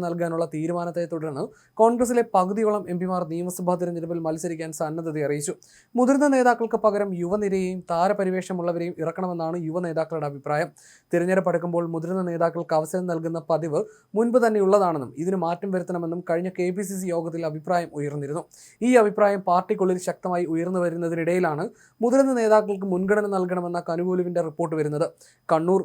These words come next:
കോന്നി, അടൂർ, തൃശൂർ എന്നിങ്ങനെ നിരവധി മണ്ഡലങ്ങൾ ഇപ്പോഴത്തെ സാഹചര്യത്തിൽ തിരിച്ചുപിടിക്കാനാകുമെന്നും കനുകൂലു റിപ്പോർട്ടിലുണ്ട്. ജനസമിതിയുള്ള വി എം സുധീറിനെ പോലെയുള്ള മുതിർന്ന നേതാക്കളെ രംഗത്തിറക്കി പാർട്ടിയുടെ വിശ്വാസ്യത വർദ്ധിപ്പിച്ചാൽ അറുപത് സീറ്റിൽ കൂടുതൽ നേടാൻ സാധിക്കും.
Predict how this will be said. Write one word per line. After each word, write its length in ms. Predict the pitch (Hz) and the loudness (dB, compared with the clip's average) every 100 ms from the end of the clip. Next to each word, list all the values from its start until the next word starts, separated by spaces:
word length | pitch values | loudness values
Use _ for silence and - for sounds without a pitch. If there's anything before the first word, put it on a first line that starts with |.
| - | 0
കോന്നി, 280 | 170 175 180 180 - | 0 2 0 -4 0
അടൂർ, 260 | 160 180 180 | 2 2 0
തൃശൂർ 320 | 170 160 185 180 | -4 -2 -2 0
എന്നിങ്ങനെ 400 | 175 170 160 214 - _ | 0 0 -2 -2 -8 _
നിരവധി 280 | 220 254 285 | 4 8 8
മണ്ഡലങ്ങൾ 440 | 262 214 208 196 139 | 6 4 4 2 0
ഇപ്പോഴത്തെ 300 | 151 196 196 | 0 0 0
സാഹചര്യത്തിൽ 580 | 196 180 175 170 175 175 175 | 0 2 2 0 -2 -4 -4
തിരിച്ചുപിടിക്കാനാകുമെന്നും 1000 | 180 175 190 170 175 165 175 185 165 180 180 | -6 -4 -4 -2 -4 0 0 0 -2 -4 -4
കനുകൂലു 340 | 165 170 170 | -4 -2 -4
റിപ്പോർട്ടിലുണ്ട്. 500 | 165 151 151 147 151 165 - - - - | -4 -4 -4 -2 -2 -4 -8 -20 -10 2
ജനസമിതിയുള്ള 720 | 226 269 294 311 285 269 254 | 6 6 6 2 2 4 4
വി 140 | 202 | 2
എം 180 | 202 254 | -2 -4
സുധീറിനെ 380 | 240 220 226 220 | -2 -2 -2 -2
പോലെയുള്ള 380 | 208 208 202 196 | 0 2 2 2
മുതിർന്ന 380 | 190 170 190 208 | -2 -4 -4 -4
നേതാക്കളെ 480 | 196 185 185 185 | 0 2 2 0
രംഗത്തിറക്കി 640 | 175 165 170 170 151 143 214 _ _ - | -4 -4 -4 -4 -4 -6 -8 _ _ 4
പാർട്ടിയുടെ 320 | 175 190 185 | 4 4 0
വിശ്വാസ്യത 500 | 170 - 190 190 185 | 0 0 -2 0 0
വർദ്ധിപ്പിച്ചാൽ 560 | 175 160 175 170 170 | 0 -2 -4 -2 -2
അറുപത് 300 | 170 170 202 208 | 0 2 2 0
സീറ്റിൽ 260 | 190 170 | -2 -6
കൂടുതൽ 400 | 180 175 175 175 | -2 0 0 0
നേടാൻ 280 | 160 156 165 | -2 0 0
സാധിക്കും. 380 | 156 143 147 | 0 -2 -2